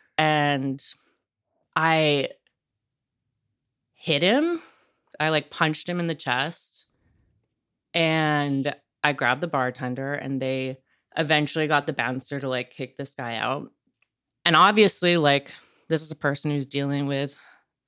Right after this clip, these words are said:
mental health issues. And, like, I was,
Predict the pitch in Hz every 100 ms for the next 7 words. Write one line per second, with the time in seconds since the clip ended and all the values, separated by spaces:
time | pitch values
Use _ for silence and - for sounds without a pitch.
0 | _ 151 139 135 135 143 143 139 - -
1 | 143 - 131 127 135 175 - - _ _
2 | 135 135 135 131 131 135 - - - _
3 | _ _ 180 160 - 156 156 147 151 147
4 | 147 -